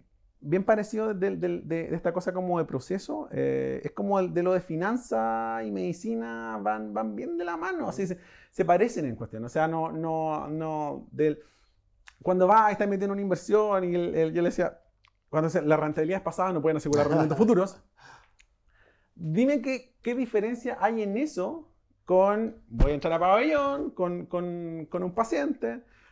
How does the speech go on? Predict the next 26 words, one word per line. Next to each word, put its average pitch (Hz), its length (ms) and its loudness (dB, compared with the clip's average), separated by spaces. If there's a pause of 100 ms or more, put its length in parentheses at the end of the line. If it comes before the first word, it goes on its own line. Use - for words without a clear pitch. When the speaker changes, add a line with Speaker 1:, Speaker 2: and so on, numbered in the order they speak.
(100)
Speaker 1:
eh, 139 540 4
mira, 185 440 2
estas 151 160 -6
son 170 100 2
las 156 80 -2
complicaciones 156 500 -4
que 156 80 -6
pueden 160 180 -4
haber, 202 200 0
en 190 60 -6
general 170 180 -8
son, 175 200 -8
son 147 260 -6
pocas, 139 500 4
Speaker 2:
Ujú. 95 240 -20 (640)
Speaker 1:
pero 170 440 2 (380)
no 120 180 -8
te 107 80 -8
puedo 131 160 -4
garantizar 139 340 -6
que 123 60 -14
salga 120 240 -8
todo 101 160 -8
bien, 87 180 -14
Speaker 2:
Claro. - 300 -14
Speaker 1:
¿cachai? - 280 -14